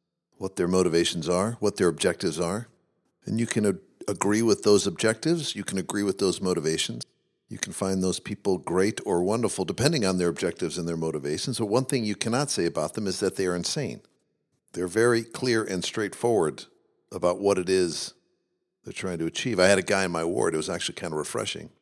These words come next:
He had joined the church five or six years earlier because his wife was a member.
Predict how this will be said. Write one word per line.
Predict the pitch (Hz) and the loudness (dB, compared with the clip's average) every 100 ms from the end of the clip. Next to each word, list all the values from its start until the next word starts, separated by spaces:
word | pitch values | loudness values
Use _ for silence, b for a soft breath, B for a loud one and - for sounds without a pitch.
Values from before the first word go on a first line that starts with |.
| _ _ | _ _
He | - | -8
had | 101 | -6
joined | 95 104 98 | -4 -2 -2
the | |
church | 85 104 101 92 - | -2 2 2 2 -2
five | 104 98 92 | 0 0 0
or | |
six | 92 101 - | -2 -4 -4
years | 92 87 - | -2 -2 0
earlier | 107 110 123 127 | 0 2 2 0
because | 95 95 | -2 -4
his | 87 85 98 | -4 -4 0
wife | 92 90 | 0 0
was | 85 85 | -4 -4
a | |
member. | 90 98 131 127 | -4 -4 -4 -6